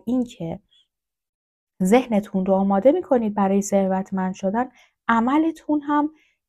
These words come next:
هماهنگ می‌شه با تمام فرصت‌هایی که برای شما ثروت بیاره. هر چرخهٔ ثروت با یه ایده شروع می‌شه. یه جرقهٔ کوچیک می‌تونه تحول بزرگی توی زندگیتون ایجاد کنه.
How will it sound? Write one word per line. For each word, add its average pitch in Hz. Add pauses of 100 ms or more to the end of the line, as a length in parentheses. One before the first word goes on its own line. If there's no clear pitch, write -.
(240)
هماهنگ 233
می‌شه 285
با 254
تمام 214
فرصت‌هایی 208
که 294
برای 185
شما 190
ثروت 170
بیاره. - (2000)
هر 311
چرخهٔ 262
ثروت 226
با 196
یه 202
ایده 185
شروع 175
می‌شه. 175 (840)
یه 277
جرقهٔ 220
کوچیک 240
می‌تونه 220
تحول 214
بزرگی 208
توی 180
زندگیتون 170
ایجاد 170
کنه. 185